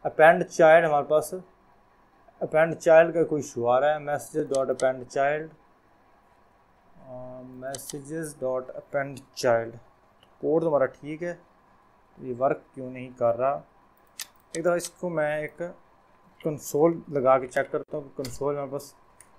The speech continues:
काम कर रहा है कि नहीं। अच्छा, save किया, अब यहाँ पे कोई चीज़ लेके सेंड की, तो अब भी हमारे पास issue आ रहा है। तो अब कौन सा हमारे पास आ रहा है, socket dot io is not promise।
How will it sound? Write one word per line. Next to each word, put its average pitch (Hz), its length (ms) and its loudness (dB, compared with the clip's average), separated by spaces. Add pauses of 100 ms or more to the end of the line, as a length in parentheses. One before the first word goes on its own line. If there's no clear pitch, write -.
(120)
काम 135 220 -2
कर 127 200 0
रहा 135 80 0
है 131 60 -2
कि 131 120 -8
नहीं। 113 160 -12 (1800)
अच्छा, 123 340 -4
save 160 360 -8 (100)
किया, 160 140 -12 (640)
अब - 160 -18
यहाँ 131 160 -8
पे 127 60 -12
कोई 131 140 -10
चीज़ 127 220 -16
लेके 135 160 -10
सेंड 135 320 -10
की, 156 140 -16
तो - 1200 -20
अब 156 120 4
भी 165 100 0
हमारे 151 200 4
पास 147 200 -4
issue 131 240 -8
आ 131 100 2
रहा 151 120 4
है। 156 80 0 (500)
तो 135 580 -10 (380)
अब 147 160 -2
कौन 143 220 -6
सा 139 120 -10
हमारे 131 160 -10
पास 131 200 -8
आ 123 100 -2
रहा 135 120 -4
है, 143 80 -6
socket 131 380 -8
dot 127 180 -6
io 127 340 -6 (760)
is 123 160 -10
not 127 340 -4
promise। 135 420 -8